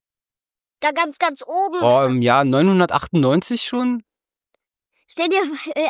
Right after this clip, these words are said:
Speaker 1: an neunhundertachtundneunzig?
Speaker 2: Also über tausend Jahre her schon?
Speaker 1: Halloween gibt's seit über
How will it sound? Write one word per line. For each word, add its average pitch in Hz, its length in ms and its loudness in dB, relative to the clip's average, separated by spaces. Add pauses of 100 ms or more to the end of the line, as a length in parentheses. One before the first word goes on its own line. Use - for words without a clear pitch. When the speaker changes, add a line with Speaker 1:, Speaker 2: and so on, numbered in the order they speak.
Speaker 1:
an 262 200 -8
neunhundertachtundneunzig? 285 920 -10
Speaker 2:
Also 147 240 0
über 175 260 4
tausend 160 380 2
Jahre 156 260 2
her 143 200 0
schon? 214 420 -6 (320)
Speaker 1:
Halloween 381 500 -2
gibt's 320 240 -10
seit 254 180 -8 (180)
über 247 320 -6